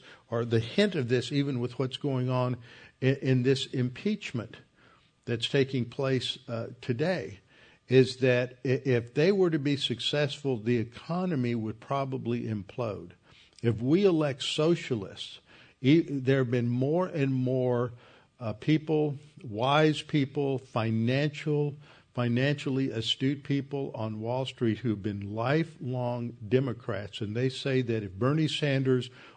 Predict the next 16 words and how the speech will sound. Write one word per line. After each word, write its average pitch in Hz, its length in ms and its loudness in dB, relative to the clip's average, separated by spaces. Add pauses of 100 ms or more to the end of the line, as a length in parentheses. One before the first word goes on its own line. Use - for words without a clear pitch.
or 113 140 0
Elizabeth 139 600 0
Warren 113 480 -2 (340)
or 110 260 -4
any 160 240 2
of 151 140 0
those 147 260 -2
socialists 143 640 -2
get 117 200 -2
elected, 110 640 -4 (440)
that 117 240 2
the 110 160 2
economy 135 720 -2
will 101 220 -6
com-, 95 280 -10 (100)
will 107 260 -6